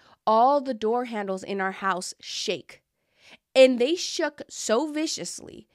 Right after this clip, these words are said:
that Marco grabbed the strap, literally thinking that someone was doing a home invasion in our house. He gets up, he goes, he checks on all the kids, right? And he comes back to the room. He's like, "What the fuck was that?"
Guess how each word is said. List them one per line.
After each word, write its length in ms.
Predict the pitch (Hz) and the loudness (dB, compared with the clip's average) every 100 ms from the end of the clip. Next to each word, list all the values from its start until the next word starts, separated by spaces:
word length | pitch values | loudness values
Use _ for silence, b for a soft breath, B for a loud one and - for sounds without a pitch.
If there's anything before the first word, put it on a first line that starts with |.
| b b - | b b -2
that 220 | 214 208 | 0 0
Marco 440 | 202 214 294 311 | 0 -2 0 -4
grabbed 440 | 240 196 202 233 220 | -4 2 4 4 2
the 80 | |
strap, 540 | 233 - - 190 202 - | -8 -8 2 4 4 0
literally 560 | 190 190 226 277 262 254 | -6 0 2 0 -4 -8
thinking 440 | 220 220 233 226 | -6 -6 -6 -6
that 140 | 190 | -6
someone 300 | 180 196 196 | -6 -6 -4
was 160 | 202 180 | -4 -6
doing 240 | 185 180 | -4 -4
a 60 | 180 | -4
home 260 | 175 180 180 | -6 -6 -6
invasion 380 | 175 170 175 | -6 -6 -6
in 120 | 170 160 | -8 -8
our 120 | 151 | -10
house. 320 | - 98 - B B B | -8 -10 -10 B B B
He 160 | 220 | -8
gets 260 | 175 240 269 | -2 -2 2
up, 140 | 247 | 0
he 60 | 220 | 0
goes, 240 | 202 226 | 0 0
he 80 | 208 | -2
checks 260 | - 226 - | -4 -4 -2
on 100 | 220 | -4
all 120 | 220 | -4
the 80 | 214 | -2
kids, 360 | 220 202 202 | -2 -2 -2
right? 320 | 196 180 226 B B B | -2 0 -2 B B B
And 120 | 208 | -6
he 60 | 196 | -6
comes 220 | 170 226 | -4 -4
back 180 | 240 240 | -2 -4
to 80 | - | -6
the 100 | 233 | -6
room. 180 | 208 214 | -4 -4
He's 160 | 202 | -6
like, 100 | 160 - | -8 -8
"What 200 | 196 - | -12 -10
the 80 | 202 | -10
fuck 300 | - 202 - | -8 -8 -8
was 140 | 196 | -6
that?" 300 | 208 240 - | -2 -2 -2